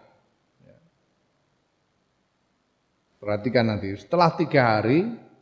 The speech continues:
"Kaifa yatrukunaka?"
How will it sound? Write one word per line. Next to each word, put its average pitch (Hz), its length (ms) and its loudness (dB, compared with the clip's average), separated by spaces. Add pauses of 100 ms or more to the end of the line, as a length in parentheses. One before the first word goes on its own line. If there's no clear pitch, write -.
(1300)
"Kaifa 262 480 2
yatrukunaka?" 226 1040 0